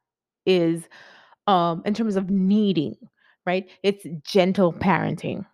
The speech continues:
Have you guys ever heard of that? Well, gentle parenting is a parenting style that promotes a relationship with your children based on willingness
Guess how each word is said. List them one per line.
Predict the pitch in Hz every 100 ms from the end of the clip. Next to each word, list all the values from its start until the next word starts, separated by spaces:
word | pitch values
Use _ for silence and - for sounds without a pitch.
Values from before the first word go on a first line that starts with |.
| _ _ _ _ _
Have | - 208
you | 208
guys | 208
ever | - 180 175
heard | 185
of | 202
that? | 202 220 - _ _ _ _ _ _ _ _ _ _ -
Well, | 220 180 - 165
gentle | 180 226 233 254 214
parenting | 226 226 226 226 196 180 196 -
is | - 180 175 170
a | - 170 151 _ _ -
parenting | 226 254 311 262 226
style | 196 - 165 143 139
that | 160 -
promotes | - 190 175 185 185 -
a | 170
relationship | 165 170 403 - 208 - - - - - _ _ _ _
with | 196 185 156
your |
children | 156 - 320 359 185 147 180 202 _ -
based | 170 214 226 - -
on | 190 180 170 165 _ -
willingness | 180 170 240 269 269 233 196 156 143